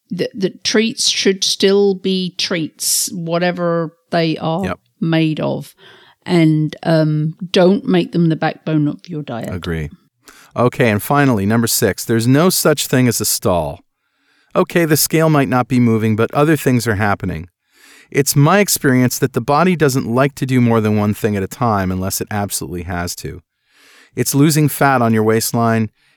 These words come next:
Speaker 2: it's gaining muscle in your legs, it's fixing your organ damage, it's regulating your hormones. Take measurements, take photographs, and weigh yourself last. Again, this is just one man's experience, but I hope you find it helpful.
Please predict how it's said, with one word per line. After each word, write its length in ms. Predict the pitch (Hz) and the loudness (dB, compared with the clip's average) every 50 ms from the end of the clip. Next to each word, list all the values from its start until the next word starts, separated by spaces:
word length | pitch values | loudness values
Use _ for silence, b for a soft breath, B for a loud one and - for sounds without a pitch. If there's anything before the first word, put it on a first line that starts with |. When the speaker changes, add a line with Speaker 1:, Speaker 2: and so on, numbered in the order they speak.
| _ - | _ -12
Speaker 2:
it's 140 | 104 - - | -10 -8 -4
gaining 360 | - 139 143 147 143 139 127 | 0 2 2 4 4 4 4
muscle 320 | 123 123 120 - 143 123 120 | 2 2 2 0 0 0 2
in 60 | 113 | 2
your 140 | 110 107 107 | 2 0 0
legs, 480 | 107 127 131 131 131 127 123 - - - _ _ _ _ _ _ _ _ - | 2 2 2 2 0 0 -2 -8 -10 -12 _ _ _ _ _ _ _ _ -10
it's 160 | - - - | -10 -8 -8
fixing 400 | - - 170 151 - - 165 156 | -6 -4 -4 -4 -2 -2 -2 0
your 160 | 147 139 127 | 2 2 2
organ 320 | 120 123 127 123 127 123 117 | 4 2 2 4 2 0 2
damage, 560 | 123 117 113 117 117 117 117 117 - - - _ _ _ _ - | 2 2 2 2 2 2 0 -2 -4 -10 -14 _ _ _ _ -14
it's 180 | 95 - - | -12 -10 -4
regulating 560 | 110 117 120 120 117 123 117 117 110 107 107 | 0 2 2 2 2 0 2 2 2 2 2
your 180 | 107 101 98 92 | 0 0 -2 -2
hormones. 580 | 92 95 90 90 90 87 82 80 85 - - - _ _ _ _ _ _ _ _ | -2 -4 -4 -2 -2 -4 -4 -6 -8 -10 -12 -16 _ _ _ _ _ _ _ _
Take 240 | - - 160 143 - | -4 -2 -2 -2 0
measurements, 720 | 139 135 139 147 139 127 117 92 78 - - - - - - | 0 0 2 2 2 0 0 -2 -4 -6 -10 -14 -14 -14 -10
take 200 | - 156 151 - | -4 -4 -4 -4
photographs, 800 | - - 196 196 180 139 107 - 76 76 - - - - - _ _ - | 0 2 2 2 2 2 -2 -6 -8 -8 -10 -14 -14 -16 -16 _ _ -12
and 160 | - 98 98 | -8 -6 -2
weigh 160 | 110 120 127 | 0 0 0
yourself 480 | 135 131 - - 120 110 101 - - - | 0 0 -2 -2 -2 -2 -2 -4 -6 -12
last. 720 | 85 85 80 - 73 - - - - - - - - - _ b b b b b b b b b b b b b b b b b b - | -10 -8 -8 -8 -8 -10 -10 -8 -8 -8 -8 -10 -16 -20 _ b b b b b b b b b b b b b b b b b b -14
Again, 440 | 107 98 123 127 139 143 143 139 | -8 -2 0 2 4 4 4 4
this 180 | 131 127 123 - | 2 2 0 -2
is 80 | 127 - | -4 -2
just 260 | - 123 110 - - | 0 0 0 0 0
one 280 | 113 113 135 151 156 | 0 0 2 2 2
man's 240 | 151 151 147 139 127 | 2 2 0 0 0
experience, 580 | 135 - - - - 156 156 165 175 180 185 - | -2 -6 -8 -4 -2 -2 0 0 -2 -4 -4 -6
but 180 | - - 90 | -6 -6 -6
I 60 | 87 80 | -6 -4
hope 260 | 87 110 120 - - | -4 -4 -6 -6 -6
you 60 | 123 | -12
find 300 | - - - 117 120 123 | -10 -6 -4 -4 -2 -4
it 80 | 127 - | -4 -6
helpful. 500 | - 101 82 - - - - - 85 | -6 -8 -8 -8 -10 -14 -14 -14 -14